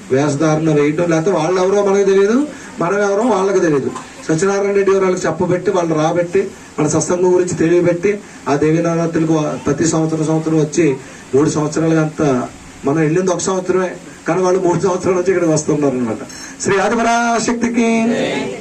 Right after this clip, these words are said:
మరొక ముఖ్య అతిథిగా ఇచ్చేసినటువంటి చల్లారెడ్డి గారిని కూడా ఇచ్చేస్తే రెండు మాటలు, వారు పెద్దలు, నిజంగా చాలా బిజినెస్ పరంగా చాలా బిజీగా ఉంటారు.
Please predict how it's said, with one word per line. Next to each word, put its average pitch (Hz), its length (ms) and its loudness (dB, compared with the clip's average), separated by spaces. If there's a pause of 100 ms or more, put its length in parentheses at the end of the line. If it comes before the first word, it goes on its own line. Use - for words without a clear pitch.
(280)
మరొక 156 540 0 (300)
ముఖ్య 147 200 0
అతిథిగా 165 560 0
ఇచ్చేసినటువంటి 147 640 0
చల్లారెడ్డి 143 320 2
గారిని 143 180 2
కూడా 135 340 2 (260)
ఇచ్చేస్తే 143 360 0
రెండు 143 140 2
మాటలు, 127 680 0 (280)
వారు 127 320 2
పెద్దలు, 156 440 0 (160)
నిజంగా 131 460 0 (480)
చాలా 139 160 2
బిజినెస్ 135 460 0
పరంగా 139 600 -2 (140)
చాలా 131 140 2
బిజీగా 139 420 2
ఉంటారు. 151 400 0